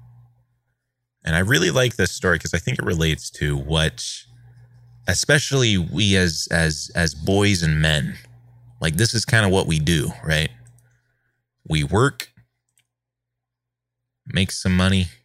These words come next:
maybe start branching out,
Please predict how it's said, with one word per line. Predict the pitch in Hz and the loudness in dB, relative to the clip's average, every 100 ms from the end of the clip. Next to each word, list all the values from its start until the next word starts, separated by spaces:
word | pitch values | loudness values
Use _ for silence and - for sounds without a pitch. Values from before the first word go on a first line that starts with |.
| _ _ _ _ _ _ _ _ _ _ _ _ _ _ _ _ _ _ _ _ _ _ _ _ _ _ _ _ _ _ _ _ _ _ _ - | _ _ _ _ _ _ _ _ _ _ _ _ _ _ _ _ _ _ _ _ _ _ _ _ _ _ _ _ _ _ _ _ _ _ _ -8
maybe | 82 69 64 - _ _ _ | -6 -4 -6 -12 _ _ _
start | - 82 80 | -2 -2 2
branching | 82 82 80 | 0 2 0
out, | 78 87 | 0 0